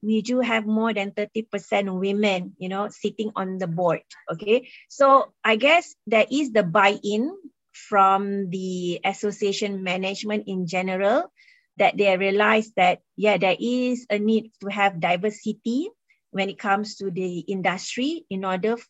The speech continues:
for the industry to prevail and remain, uh, sustainable for a long run.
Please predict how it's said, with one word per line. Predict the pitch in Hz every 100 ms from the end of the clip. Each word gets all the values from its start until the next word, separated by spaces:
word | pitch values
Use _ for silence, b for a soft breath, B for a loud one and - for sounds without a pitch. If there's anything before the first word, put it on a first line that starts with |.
| -
for | 190 185
the | 180 -
industry | 196 196 202 214 240 233 226 -
to | 202 190 180 _
prevail | 202 196 185 214 208
and | 185 180 185 185 b b 170
remain, | 202 196 208 202 196 185
uh, | - 185 180
sustainable | 175 196 185 - 190 190 180 202 180 165 _ _
for | 180 170 165 -
a |
long | 170 175 175
run. | 165 143